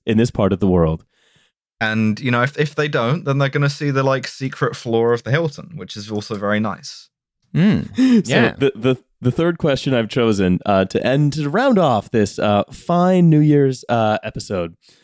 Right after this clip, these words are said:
Speaker 1: is, "How is life at Neom for you on a daily basis?" To which
Speaker 2: Sort of
Speaker 1: he
Speaker 2: a very, like,
Speaker 1: answers
Speaker 2: sort of g-, gun visible at edge of shot. "How is life? How are you enjoying continuing to experience it?"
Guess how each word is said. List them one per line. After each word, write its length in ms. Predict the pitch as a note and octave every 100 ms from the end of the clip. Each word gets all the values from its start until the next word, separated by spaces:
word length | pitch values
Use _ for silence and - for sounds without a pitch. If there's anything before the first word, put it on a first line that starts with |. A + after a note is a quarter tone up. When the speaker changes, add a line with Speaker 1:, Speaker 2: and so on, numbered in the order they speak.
| _ _ _ _ -
Speaker 1:
is, 380 | A#2+ B2 A#2 - _
"How 280 | - G3+ D4+
is 140 | C4 F3+
life 300 | A#3+ A#3 C#3+
at 160 | D3
Neom 340 | E3+ F#3+ B2 A#2+
for 120 | C3+
you 300 | D3 F3 G#2
on 120 | A2
a 60 | A2
daily 300 | G2+ D3 E3
basis?" 580 | C3+ A#2 G#2+ - - - _ _ _ - - - - _
To 100 | -
which 280 | G#2+ G#2 -
Speaker 2:
Sort 260 | - - G#3
of 60 |
Speaker 1:
he 60 | G#3+
Speaker 2:
a 40 |
very, 200 | - - G3+
like, 160 | -
Speaker 1:
answers 220 | F#2+ D#3+ C#3
Speaker 2:
sort 120 | -
of 100 | B2+
g-, 200 | - E3 B2+ G2+
gun 400 | C3+ C#3 C#3+ C3+
visible 640 | A2+ B2 A#2 A2+ A#2 A2+
at 120 | B2
edge 260 | A2+ A2+ A#2
of 120 | G#2
shot. 380 | - B2 G#2 -
"How 400 | - F#3 F#3+ E3+
is 320 | F3+ C#3 A#2
life? 680 | B2 C#3 A2+ D#2 - - - _ _ _ _ _
How 140 | C3
are 40 | C#3+
you 140 | F3
enjoying 400 | D3 C#3 C#3 A#2+
continuing 720 | G#2+ C#3 - D3 D#3 C#3 C#3+
to 120 | C#3 C#3
experience 800 | C3+ - B2 B2 A#2 F2+ - G2+
it?" 160 | D#2